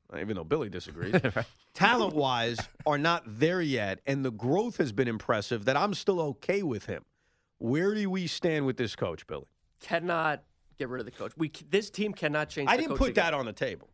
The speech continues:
Speaker 3: Right.
Speaker 1: I'm just merely saying, what do you think of the coach? I didn't even suggest they get rid
Speaker 3: See,
Speaker 1: of him.
Speaker 3: I, I think a lot of big picture topics with this team. And part of my reasoning for the heavy optimism is because I remember being a kid.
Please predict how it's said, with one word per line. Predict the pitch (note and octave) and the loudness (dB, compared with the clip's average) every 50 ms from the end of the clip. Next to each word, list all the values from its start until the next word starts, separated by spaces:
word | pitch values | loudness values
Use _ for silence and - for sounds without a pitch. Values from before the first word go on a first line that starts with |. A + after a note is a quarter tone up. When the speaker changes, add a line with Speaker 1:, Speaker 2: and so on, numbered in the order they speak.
| - | -8
Speaker 3:
Right. | C#3 D3 - C4+ | 0 2 4 4
Speaker 1:
I'm | D4+ D#4+ | 4 2
just | F4+ C4+ F#3 | 0 0 0
merely | G#3 A3 A3 G#3 F#3 F3 D#3+ | 0 0 0 0 -2 -2 -4
saying, | C3+ - G3+ F3+ E3+ D#3 | -2 0 0 0 2 2
what | D#3+ D#3+ | 0 0
do | C#3+ | 0
you | B2+ A2 | -2 -4
think | - - A#3 A#3 - | 0 2 2 2 2
of | B3 | 0
the | C3 A2+ | -2 -2
coach? | - A2+ G#2+ - - | 0 -2 -2 0 2
I | - C4 D#4+ | 2 2 2
didn't | F#4 D4 | 2 0
even | A#3+ F3 D3+ B2+ | -2 -4 -4 -6
suggest | - - D3+ B2 G#2+ - - F#3+ A3+ B3 - - | -8 -6 -8 -8 -6 -2 0 0 0 0 0 -4
they | B2 A#2 | -4 -4
get | A#2+ A2 G#2+ | -2 -2 0
rid | A2+ D3 A3 B3+ | 2 4 4 4
Speaker 3:
See, | G3+ G3+ | 4 2
Speaker 1:
of | - | 0
him. | - | 0
Speaker 3:
I, | F3 F3+ G3 G3 - | 0 2 2 2 0
I | E3+ F3+ F#3+ | 0 0 0
think | F#3 - - B3 A#3 | 0 0 -2 -2 0
a | A#3 G#3 | 0 0
lot | F3+ F3 F3 F3 E3 | 0 0 0 0 0
of | D3+ B2+ A#2+ - | -4 -6 -6 -4
big | - D3+ D3+ C3+ - - | -4 -4 -4 -4 -8 -10
picture | - D#3+ C#3 - - C#3+ B2 | -6 -6 -6 -6 -6 -10 -10
topics | - - D#3+ A#2 A2+ - - F2+ - - | -8 -6 -4 -4 -4 -4 -6 -14 -18 -20
with | G2+ - - | -20 -20 -20
this | F#2 F2+ - | -20 -20 -12
team. | - - G#2+ G2 F2+ - - _ _ _ _ | -8 -8 -6 -6 -8 -12 -18 _ _ _ _
And | - - | -8 -8
part | D3 - E3+ E3+ G#3 A#3+ | -4 -2 0 0 0 0
of | A#3 | 0
my | A3+ G#3+ | 0 0
reasoning | G3+ E3+ D3 D#3 E3+ E3+ D3 D#3 D3 C#3+ C3+ B2+ B2+ - _ | 0 0 -2 -2 -4 -4 -4 -2 -2 -2 -2 -4 -6 -6 _
for | - D#3 D#3 E3 D3+ C#3 C#3 C3 A#2+ A#2 - _ _ _ _ _ _ _ _ | -4 -2 -2 0 0 0 0 -2 -2 -4 -6 _ _ _ _ _ _ _ _
the | - C#3 C#3 C3 C3 G#2+ D#2+ - | -6 -4 -4 -4 -6 -8 -12 -14
heavy | - - - E3 E3+ D#3+ D#3+ C#3 | -10 -6 -4 -2 -2 -2 -2 -2
optimism | - C#3+ E3+ G3 G#3 - - D3 B2+ B2 B2 A2+ - A2+ G2+ G2+ G#2+ - _ _ _ _ - | 0 0 0 0 -2 -4 -6 -6 -6 -6 -8 -8 -10 -12 -12 -14 -16 -20 _ _ _ _ -8
is | - D#3 | -6 -4
because | D#3 D#3 F3+ E3+ E3 | -2 -2 -2 0 0
I | E3 E3+ | 0 0
remember | D#3+ D#3 D3 E3 G3+ G#3+ G#3+ A#3 | 0 -2 -2 -2 -2 -2 -4 -6
being | E3+ F3 F#3+ F#3 E3+ D3+ | -6 -6 -6 -4 -4 -6
a | C3 | -8
kid. | - - - - - C#3+ C3 G#2+ | -10 -14 -20 -14 -10 -8 -8 -8